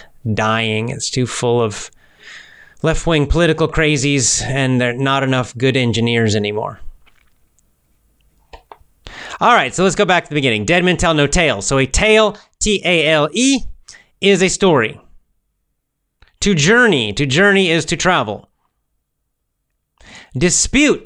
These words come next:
to dispute means to argue. Lineage.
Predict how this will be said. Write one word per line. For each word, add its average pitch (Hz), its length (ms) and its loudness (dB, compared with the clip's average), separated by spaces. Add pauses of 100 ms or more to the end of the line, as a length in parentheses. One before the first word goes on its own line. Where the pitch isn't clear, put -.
(120)
to 185 100 0
dispute 170 720 0
means 151 320 0
to 156 300 2
argue. 151 520 2 (3500)
Lineage. 156 1000 0